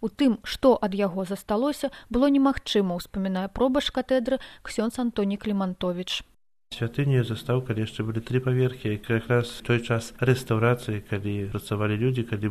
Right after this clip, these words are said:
Speaker 2: было ўсё ў пылу, калі было вельмі шмат працы, і не бачна было, калі яна кончыцца, але закончылася вельмі хутка.
Speaker 1: І такім жа восеньскім днём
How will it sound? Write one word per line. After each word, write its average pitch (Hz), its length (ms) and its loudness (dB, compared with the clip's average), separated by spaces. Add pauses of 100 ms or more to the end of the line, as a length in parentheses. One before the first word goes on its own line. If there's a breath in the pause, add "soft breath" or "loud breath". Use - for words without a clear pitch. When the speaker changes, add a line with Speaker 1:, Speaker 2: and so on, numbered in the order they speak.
Speaker 2:
было 104 220 0
ўсё 104 340 -4
ў 113 240 2
пылу, 113 400 6
калі 107 640 -2
было 113 160 2
вельмі 110 240 0
шмат 110 240 -2
працы, 123 320 0
і 107 320 2
не 123 80 6
бачна 123 400 2
было, 117 160 6
калі 117 160 4
яна 117 80 4
кончыцца, 110 560 0
але 107 320 -2
закончылася 117 560 0
вельмі 117 240 2
хутка. - 320 -8 (640)
Speaker 1:
І 226 40 4
такім 233 300 4
жа 220 120 8
восеньскім 208 560 2
днём 285 260 6